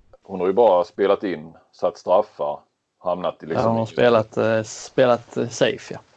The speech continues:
Speaker 1: Ja, men det har hon. Och, och, eh, hennes tanke, sa hon ju efteråt, för jag frågade, när ska du börja skjuta utifrån? När ska du börja stega igenom själv? Och då sa hon väl, "Ja, imorgon ska jag <laughs> börja med det."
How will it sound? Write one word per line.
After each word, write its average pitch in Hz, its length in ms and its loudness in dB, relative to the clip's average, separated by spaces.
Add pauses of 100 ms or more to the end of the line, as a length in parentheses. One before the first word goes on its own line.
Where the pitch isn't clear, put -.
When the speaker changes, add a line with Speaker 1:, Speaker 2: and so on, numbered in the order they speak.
(340)
Speaker 1:
Ja, 135 240 4
men 147 80 0
det 135 80 4
har 135 220 4
hon. 82 200 -10
Och, 104 420 2
och, 104 120 4
eh, 104 80 2 (320)
hennes 120 220 -4
tanke, 127 420 0
sa 156 160 2
hon 104 100 0
ju 110 60 0
efteråt, - 520 -6 (500)
för 104 80 -2
jag 98 80 -2
frågade, 117 340 4
när 123 120 0
ska - 140 -4
du 107 80 -2
börja 104 200 2
skjuta 110 360 -4
utifrån? 92 400 -4
När 98 80 -4
ska - 140 -8
du 95 80 -2
börja 95 240 2
stega 95 360 0
igenom 87 400 -4
själv? 65 320 -2 (920)
Och 101 240 -6
då 104 100 2
sa 127 220 4
hon 87 200 -4
väl, 87 160 -4
"Ja, 123 180 6
imorgon 82 340 0
ska - 120 -16
jag 90 100 -10 (260)
<laughs> 110 200 -10
börja 107 240 0
med 104 120 -2
det." 117 160 0